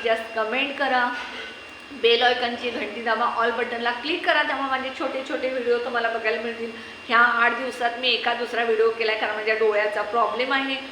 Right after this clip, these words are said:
डॉक्टरने मला जास्त मोबाईल वापरायचं नाही म्हणून सांगितलं आहे, त्यामुळे मी तुम्हाला एखाद दुसरा व्हिडिओ टाकते. त्याबद्दल पहिल्यांदा सगळ्यांची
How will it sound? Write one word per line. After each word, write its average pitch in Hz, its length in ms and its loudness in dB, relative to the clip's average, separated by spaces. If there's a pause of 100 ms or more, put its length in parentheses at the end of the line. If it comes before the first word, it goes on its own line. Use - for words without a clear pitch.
(300)
डॉक्टरने 240 380 2
मला 220 220 -2
जास्त 214 380 2
मोबाईल 226 400 2
वापरायचं 247 520 0
नाही 277 100 -4
म्हणून 262 180 -6
सांगितलं 262 280 -4
आहे, 254 120 -4
त्यामुळे 254 420 2
मी 247 40 -4
तुम्हाला 240 420 0 (580)
एखाद 285 380 4
दुसरा 311 300 0
व्हिडिओ 269 280 4
टाकते. 254 320 2
त्याबद्दल 247 420 2
पहिल्यांदा 233 500 0
सगळ्यांची 220 720 -2